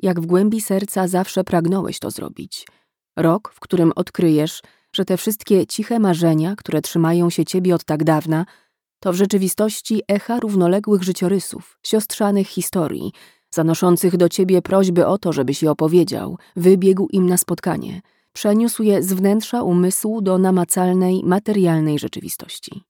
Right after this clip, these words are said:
Mam nadzieję, że to rok, w którym zmienisz swoje życie tak, jak tylko ty możesz to zrobić, bo tylko ty masz nad nim władzę.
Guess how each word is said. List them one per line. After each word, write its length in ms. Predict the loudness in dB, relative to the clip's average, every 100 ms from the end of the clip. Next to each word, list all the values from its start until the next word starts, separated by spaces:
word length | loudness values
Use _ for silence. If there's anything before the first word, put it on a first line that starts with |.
| _ _ _ _ _ _ _ _ _ _ _ _ _ -20 -12 0
Mam 160 | 4
nadzieję, 420 | 6 6 4 2 0
że 120 | 0
to 220 | 2 2
rok, 220 | 2 -2
w 60 | -6
którym 300 | -2 2 4
zmienisz 360 | 4 2 0
swoje 300 | -2 0 2
życie 300 | 2 0 0
tak, 360 | 0 -2 -6 -6
jak 280 | 0 0 0
tylko 340 | -2 -2 -2
ty 260 | -4 -4 -4
możesz 360 | -4 -8 -10 -8
to 120 | -8
zrobić, 580 | -6 -8 -8 -12 -14 -16 _ _ -4
bo 200 | 2 2
tylko 360 | 4 2 2 0
ty 260 | 0 0
masz 340 | 0 0 -2 0
nad 220 | 0 0
nim 180 | -2 -2
władzę. 520 | -4 -8 -12 -14